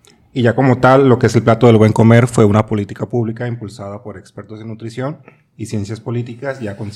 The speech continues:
evidencia científica fundamentada para promover hábitos de vida saludables. A diferencia del plato del buen comer, que, pues, era mer-, meramente con fines comerciales. Y ahorita que estaban comentando lo del taco vario, me acordé de,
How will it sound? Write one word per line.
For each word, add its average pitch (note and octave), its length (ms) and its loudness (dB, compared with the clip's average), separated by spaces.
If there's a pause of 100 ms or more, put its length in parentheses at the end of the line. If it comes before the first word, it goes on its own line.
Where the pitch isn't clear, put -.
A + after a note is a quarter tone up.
evidencia G2+ 520 -12
científica G#2 680 -12 (320)
fundamentada G#2+ 760 -6
para A#2 500 -6
promover G2 400 -8
hábitos G2+ 360 -14
de G2+ 60 -12
vida F2+ 220 -14
saludables. A#2 560 -8 (540)
A A#2 100 -12
diferencia A2 420 -10
del A2 80 -10
plato A2+ 220 -12
del A2+ 120 -10
buen G#2+ 200 -12
comer, A#2+ 340 -8
que, A2 460 -8 (160)
pues, - 160 -10
era A#2 120 -4
mer-, A2+ 300 -6
meramente A2+ 420 -8
con G2 320 -12
fines A2+ 240 -6
comerciales. B2 720 -12 (580)
Y F#3 400 -6
ahorita B2+ 240 0
que C#3 60 -2
estaban A#2+ 220 -2
comentando A#2 500 0
lo A#2+ 160 0
del G2+ 160 -4
taco A#2 240 -8
vario, C#3+ 340 -2 (440)
me A#2+ 80 -6
acordé A2+ 340 -2
de, B2 280 -6